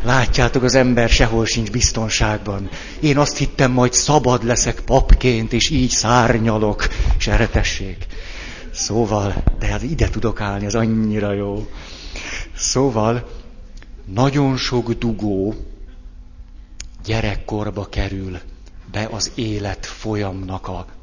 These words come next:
forrásához, ezért muszáj visszamenni a gyerekkorba. Ezt az a mese fejezi nagyon jól ki, hogy tudjátok, van az életadó kút, és a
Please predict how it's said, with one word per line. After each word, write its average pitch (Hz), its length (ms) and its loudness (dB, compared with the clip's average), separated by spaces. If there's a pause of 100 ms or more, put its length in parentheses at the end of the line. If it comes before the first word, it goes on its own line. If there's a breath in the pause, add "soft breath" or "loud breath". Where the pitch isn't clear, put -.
(180)
forrásához, 98 1040 -6 (400 loud breath)
ezért 143 340 0
muszáj 117 340 0
visszamenni 113 520 -4
a 110 40 -4
gyerekkorba. 95 840 -6 (560 loud breath)
Ezt - 300 4
az 147 180 0
a 113 80 0
mese 117 280 0
fejezi 107 400 -4
nagyon 107 380 -2
jól 92 300 -4
ki, 151 380 -4 (560 loud breath)
hogy 101 200 -8
tudjátok, 120 680 -4
van 120 160 -4
az 107 200 -6
életadó 110 760 -4
kút, 135 480 -6 (340 loud breath)
és 101 200 -6
a 98 80 -6